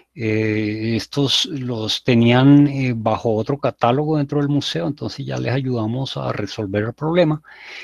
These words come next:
Este que está aquí, pues, es un fragmento y lo reconstruyeron volumétricamente.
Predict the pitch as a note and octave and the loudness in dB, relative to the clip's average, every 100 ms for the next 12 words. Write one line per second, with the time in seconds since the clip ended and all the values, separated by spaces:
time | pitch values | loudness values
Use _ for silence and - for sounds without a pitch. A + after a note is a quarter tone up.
0 | - A#2+ A#2 - C#3 - A2+ - - A#2+ | -4 0 0 0 0 0 -2 -2 -4 -2
1 | A#2+ C#3 - G#2+ - A2 G#2 A#2 - B2+ | -2 -4 -12 -10 -6 -6 -4 -4 -2 0
2 | B2+ D3+ C#3+ D3 D3+ - C#3+ A#2 A2 G2+ | 4 4 4 2 -6 -6 -10 -8 -6 -8
3 | F#2 F#2+ F2 F#2 - G#2 G2+ G2+ G#2+ A2 | -8 -10 -10 -12 -10 -4 -2 0 0 0
4 | A2+ G#2+ A2+ - A#2 C3+ D#3+ D3+ D3 C#3 | 0 0 -2 -6 -2 2 6 4 2 -4